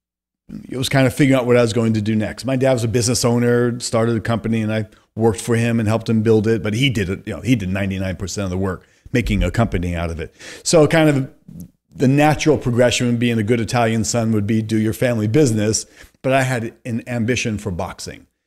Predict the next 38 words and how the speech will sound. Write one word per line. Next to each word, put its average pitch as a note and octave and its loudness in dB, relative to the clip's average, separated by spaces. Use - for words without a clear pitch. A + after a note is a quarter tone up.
And B2 0
I B2 -4
started C3+ 2
boxing C3 2
in C#3+ 2
Stockton, A#2+ 0
but G#2+ 2
I G#2+ 2
knew C3 2
my A#2+ 0
interest A#2+ -6
level G#2+ 0
exceeded A2 0
what G2 -4
Stockton F#2+ -6
would F#2 -2
offer. - -10
So A#2 2
I A2+ -4
jumped C3+ -2
at C3 -4
the C#3 4
opportunity. A#2 0
I F#2+ -4
met A#2+ -2
Cuss, A2+ -2
and A2+ -2
after A2+ -2
really C#3 2
a C#3 0
couple C3+ 0
hour C3+ 4
orientation, B2+ 0
he G#2+ -2
invited A2 0
me G#2+ -2
to G#2 -6
stay. D#2 -8